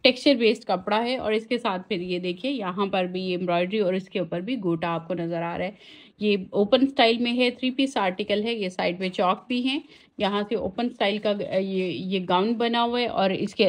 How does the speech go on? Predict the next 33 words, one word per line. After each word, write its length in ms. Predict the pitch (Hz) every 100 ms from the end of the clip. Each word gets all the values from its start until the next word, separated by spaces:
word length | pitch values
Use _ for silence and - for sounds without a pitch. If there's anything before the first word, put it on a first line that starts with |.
| - -
इ-, 180 | 196 196
इनर 340 | - 202 208
साइड 320 | 202 190 180 185
पे 120 | 180
जो 100 | 175
आना 240 | 175 185
है 100 | 196
वो 160 | 185 185
भी 100 | 208
दिखाती 440 | 220 226 202 233
हूँ। 40 | 226
स्लीव्स 300 | - 226 226
के 100 | 202
ऊपर 200 | 180 180
भी 120 | 185
इसी 200 | 190 226
तरह 200 | 226 233
से 140 | 233
काम 300 | 254 214 226
है, 80 | 233
टेक्सचर 420 | 226 214 214 269
बेस्ड 280 | 208 226 226
कपड़ा 320 | - 196 208
है। 240 | 214 226 196
ऊपर 260 | 190 208 202
भी 120 | 196
ये 180 | 180 180
देखिए, 360 | 180 180 220
स्लीव्स 300 | 220 202 180
पे 120 | 175 233
इस 260 | 202 180
तरह 200 | 185 175
से 200 | 180 311